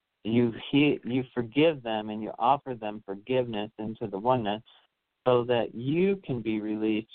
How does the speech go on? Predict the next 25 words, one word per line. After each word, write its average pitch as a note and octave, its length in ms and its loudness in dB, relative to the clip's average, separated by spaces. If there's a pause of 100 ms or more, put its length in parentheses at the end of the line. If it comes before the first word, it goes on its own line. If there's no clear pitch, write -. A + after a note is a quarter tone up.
from A2 260 2
the G#2+ 80 -2
cords A#2 540 2 (400)
that G#2 260 -2 (320)
keep C3 200 0
you, A2+ 360 0 (640)
uh, G2+ 400 4
in B2+ 300 2
the B2+ 80 0
past, A#2 640 2 (280)
thinking B2 300 -2
of A#2+ 220 0
what A#2+ 340 2
happened, A2+ 720 -6
bringing B2 380 -6
it C3+ 180 -4
forward B2 600 0
'cause A2 180 -10
you're B2+ 240 -6
angry, A2+ 580 -10 (500)
or, G2+ 160 6
and A2 380 0
stuff A#2+ 220 2
like G2+ 140 -2 (140)
that. C#2 200 -4